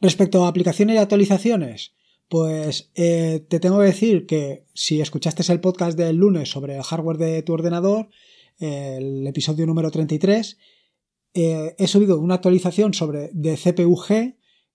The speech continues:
en la que además de añadir o corregir algunos errores, lo que he hecho ha sido traducirla al español. Pero no solamente eso, sino que además le he dado soporte para que cualquiera,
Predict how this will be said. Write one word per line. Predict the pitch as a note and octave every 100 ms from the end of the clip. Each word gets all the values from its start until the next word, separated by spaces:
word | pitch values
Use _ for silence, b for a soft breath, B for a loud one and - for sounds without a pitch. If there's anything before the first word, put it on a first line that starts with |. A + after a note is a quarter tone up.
| _ _
en | F3+ E3+
la | E3+ E3
que | E3 E3 D#3 D#3
además | E3+ D#3+ E3 F3+ F#3
de | G3 G3 G3 G3 F#3 F3+ G3 G#3 _ _ _ _
añadir | F3 E3+ E3+ G#3 F3+ D3+
o | F3 D3+
corregir | D#3+ D3+ F#3+ F3+
algunos | D3 E3 D#3+
errores, | E3+ F#3 F#3+ G#3+ A#3 - b b b
lo | D#3 D#3+ D#3
que | E3+
he |
hecho | F3 F#3+
ha | F3+
sido | G3 G3 G3 G3+ G3+ -
traducirla | D#3+ D3+ D#3 E3+ G3 G3+
al | - F3 F#3
español. | F3+ - C#3+ C#3+ A#2 _
Pero | E3 D#3
no | D#3
solamente | F3 E3+ E3 E3+
eso, | F#3 E3+
sino | - D3 C#3
que | D3
además | D#3+ F3 F3
le | D#3+
he |
dado | D#3+ F3
soporte | E3+ F3+ F#3+ F#3 F#3+
para | F#3 E3+ E3
que | F3
cualquiera, | F3+ E3 F#3 F#3 F#3 G#3